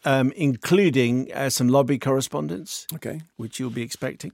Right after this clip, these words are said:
Speaker 2: Fantastic.
Speaker 1: On the subject of divinity teachers
Speaker 2: Yes.
Speaker 1: and torture.
Speaker 2: Yes. <laughs> This is,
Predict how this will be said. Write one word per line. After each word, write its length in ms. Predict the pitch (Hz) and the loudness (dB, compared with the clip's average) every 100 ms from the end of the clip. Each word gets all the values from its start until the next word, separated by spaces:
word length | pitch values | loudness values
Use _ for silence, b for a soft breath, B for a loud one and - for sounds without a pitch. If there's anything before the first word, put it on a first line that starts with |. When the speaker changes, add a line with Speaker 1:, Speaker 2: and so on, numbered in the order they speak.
| _ | _
Speaker 2:
Fantastic. 600 | - 127 127 131 - - | -6 -4 -4 -6 -8 0
Speaker 1:
On 140 | 196 226 | 2 2
the 60 | |
subject 360 | 214 208 190 147 | 0 0 -2 -6
of 120 | 131 | 0
divinity 600 | 143 110 147 135 - 117 | 0 4 4 4 2 -4
teachers 640 | 92 104 90 - 98 95 127 | -6 -8 -8 -12 -12 -8 0
Speaker 2:
Yes. 220 | 123 120 | 0 2
Speaker 1:
and 180 | 117 - | -2 -2
torture. 580 | 139 123 - - - - | -4 -4 -8 -12 -12 -12
Speaker 2:
Yes. 380 | - - - - | -10 -8 -8 -6
<laughs> 200 | 113 - | -6 0
This 340 | 160 - 180 | 2 4 4
is, 160 | 170 | 2